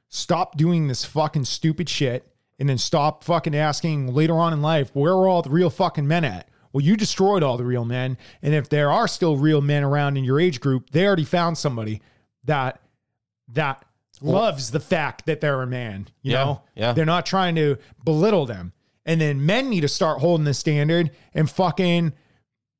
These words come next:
Speaker 1: you know, instead of feeling bad about yourself, get out there, hit the gym, work out. That's gonna help you out fucking mentally right there.
Speaker 2: Yeah.
Speaker 1: Stop playing video games. Stop fucking, um,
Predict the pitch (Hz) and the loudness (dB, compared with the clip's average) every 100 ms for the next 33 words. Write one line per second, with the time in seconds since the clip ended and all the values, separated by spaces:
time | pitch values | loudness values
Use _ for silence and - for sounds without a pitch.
0 | _ _ 160 175 170 147 - 226 226 226 | _ _ 0 2 2 0 0 -2 0 2
1 | 208 156 190 240 220 160 147 139 - 165 | 2 2 2 2 2 2 2 0 2 2
2 | 180 - - 196 226 226 196 185 127 - | 2 -2 -2 2 2 0 2 2 2 -2
3 | 226 156 139 214 175 95 - _ 117 147 | -4 -2 0 2 0 -4 -12 _ -2 0
4 | 208 220 208 151 - _ _ 160 - 208 | 0 0 0 0 -4 _ _ -6 -2 0
5 | 180 202 160 190 208 208 - - 208 202 | 2 2 2 2 2 2 -2 -2 0 2
6 | 196 185 - - - 147 220 208 151 139 | 2 0 -2 -10 -2 2 2 0 0 2
7 | 139 170 160 185 160 90 - - - 104 | 2 2 2 0 0 -2 -14 -20 -4 -2
8 | 117 190 214 208 240 233 190 240 190 143 | 2 2 2 0 0 0 0 2 2 0
9 | 127 113 98 - - _ _ - - 170 | -4 -6 -8 -12 -14 _ _ -10 -2 0
10 | 202 - - - 220 208 202 170 _ _ | 0 -2 -2 0 0 0 0 -4 _ _
11 | _ _ 170 165 156 143 135 110 | _ _ 0 2 2 0 -4 -8